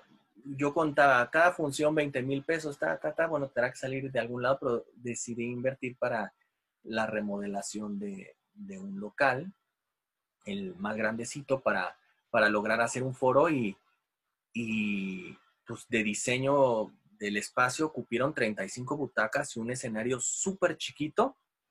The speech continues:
Pero saliendo del Cuauhtémoc, yo había estado en estas experiencias de teatro en corto, microteatro, ¿no? Entonces fue cuando ya dije, bueno,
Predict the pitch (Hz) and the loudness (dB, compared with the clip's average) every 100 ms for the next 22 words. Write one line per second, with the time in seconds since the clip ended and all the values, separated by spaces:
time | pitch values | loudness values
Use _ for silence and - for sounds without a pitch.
0 | _ _ _ _ _ _ _ - 208 202 | _ _ _ _ _ _ _ 6 6 8
1 | 185 180 202 185 185 180 185 180 180 165 | 8 8 8 8 6 6 6 6 6 6
2 | 160 156 156 151 147 151 143 127 123 123 | 6 6 6 6 6 2 -2 -2 -2 0
3 | 127 131 120 123 120 127 127 104 - 127 | 0 -2 2 2 2 0 2 2 2 0
4 | 117 104 104 - 110 107 117 - 120 117 | 0 0 -2 0 2 4 4 2 2 4
5 | 120 143 143 127 - 135 139 131 127 135 | 2 2 2 0 -2 0 0 0 -2 -4
6 | 156 151 156 180 | -6 -4 -2 -4